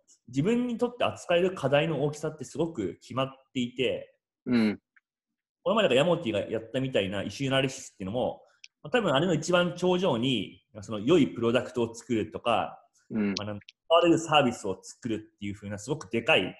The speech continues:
Speaker 1: 抽象的な牛一頭があると思うと、
Speaker 2: うん。うん。
Speaker 1: それを渡されただけでなんとかできる人ってやっぱ世の中に多くないと思ってて、
Speaker 2: うん。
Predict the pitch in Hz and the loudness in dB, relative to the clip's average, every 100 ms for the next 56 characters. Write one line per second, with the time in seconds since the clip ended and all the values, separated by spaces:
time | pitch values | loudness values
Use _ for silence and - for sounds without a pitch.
0 | - 143 147 147 - 143 143 101 - - | -6 -2 0 -2 -4 -4 -2 -4 -8 -10
1 | 117 156 156 110 110 104 98 95 _ _ | -8 -6 -6 -4 -2 0 -2 -8 _ _
2 | - 92 - _ _ _ _ 226 208 208 | -10 -8 -10 _ _ _ _ -4 0 2
3 | 277 175 - - 247 254 233 - 135 143 | 6 6 4 -2 -2 -2 -2 0 0 0
4 | - 98 101 101 110 80 101 - 92 - | -2 -4 -4 -4 -4 -6 -12 -12 -12 -8
5 | 101 143 110 92 - 113 131 - 110 113 | -4 -2 -2 -6 -10 -6 -6 -4 -4 -4
6 | 98 92 - _ - 101 82 - _ _ | -8 -18 -20 _ -8 -4 -4 -8 _ _
7 | _ 123 120 113 | _ 0 2 2